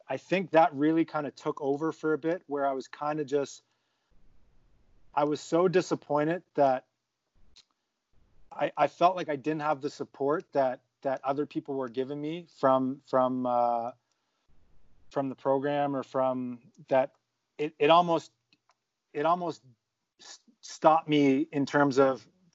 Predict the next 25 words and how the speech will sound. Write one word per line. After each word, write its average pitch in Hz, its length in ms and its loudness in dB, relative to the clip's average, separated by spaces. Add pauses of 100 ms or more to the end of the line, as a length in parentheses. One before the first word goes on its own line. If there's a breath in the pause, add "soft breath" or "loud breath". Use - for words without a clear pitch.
(120)
the, 143 140 2 (160)
the 139 80 0
drive 139 800 4 (260)
and, 135 380 -8
and 131 400 -6 (260)
everything 160 460 0
that 143 140 2
I 135 80 4
had 143 460 0 (120)
from 135 160 -10
my 127 160 -8 (120)
first 160 360 -4
year 147 140 2
at 135 120 0
X 131 260 -6
into 131 220 -12
my 117 160 -6
last 127 480 -4
year 123 140 -4
in 113 80 -14
terms 127 280 -10
of 117 100 -8 (500)
getting 147 300 0
up 143 200 0
early, 127 460 -6